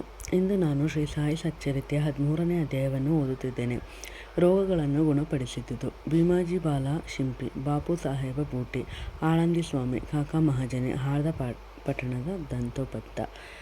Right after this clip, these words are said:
ಮಾಯೆಯ ಅಗಾಧ ಶಕ್ತಿ. ಬಾಬಾರವರ ವಚನಗಳು ಯಾವಾಗಲೂ ಸಂಕ್ಷಿಪ್ತವಾಗಿಯೂ ರಸಭರಿತವಾಗಿಯೂ ಆಳವಾಗಿಯೂ ಅರ್ಥಗರ್ಭಿತವಾಗಿಯೂ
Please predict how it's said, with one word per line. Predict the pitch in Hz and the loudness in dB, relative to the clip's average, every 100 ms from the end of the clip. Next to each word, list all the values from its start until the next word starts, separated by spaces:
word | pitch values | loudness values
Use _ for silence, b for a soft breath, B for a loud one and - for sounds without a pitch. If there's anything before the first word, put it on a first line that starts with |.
| B - | B -2
ಮಾಯೆಯ | 175 170 190 190 170 | 2 4 4 2 2
ಅಗಾಧ | 139 139 143 | 2 0 0
ಶಕ್ತಿ. | 147 135 - - | -2 -4 -6 -10
ಬಾಬಾರವರ | - 160 160 180 180 175 | -2 0 0 0 0 0
ವಚನಗಳು | 160 127 123 127 127 | -2 -2 -4 -4 -2
ಯಾವಾಗಲೂ | 156 139 135 147 127 120 139 | 0 0 0 0 -2 -2 0
ಸಂಕ್ಷಿಪ್ತವಾಗಿಯೂ | 165 139 135 151 170 139 117 120 131 165 | 0 0 -2 -2 -2 -2 -2 -2 0 0
ರಸಭರಿತವಾಗಿಯೂ | 139 147 151 151 165 135 117 117 135 | 0 0 -2 -2 0 0 -2 -2 0
ಆಳವಾಗಿಯೂ | 147 127 160 151 123 123 143 | 0 0 0 -2 -2 -2 -2
ಅರ್ಥಗರ್ಭಿತವಾಗಿಯೂ | 135 - 147 139 123 147 165 135 117 - 117 120 | -2 -2 -2 -2 -2 -4 -4 -4 -6 -6 -4 -2